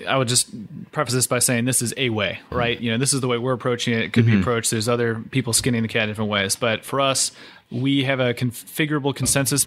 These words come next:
Speaker 1: mechanism, and the default state for us is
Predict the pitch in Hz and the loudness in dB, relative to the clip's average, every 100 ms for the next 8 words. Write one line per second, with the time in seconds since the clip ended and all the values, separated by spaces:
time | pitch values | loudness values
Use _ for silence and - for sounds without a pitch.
0 | - 135 135 135 147 147 - 117 117 113 | -2 -4 0 0 0 -2 -4 -2 0 2
1 | 113 110 110 117 107 120 135 131 - - | 0 0 0 0 0 0 0 -2 0 0
2 | 123 117 120 127 123 120 113 110 | 0 0 0 0 0 0 0 0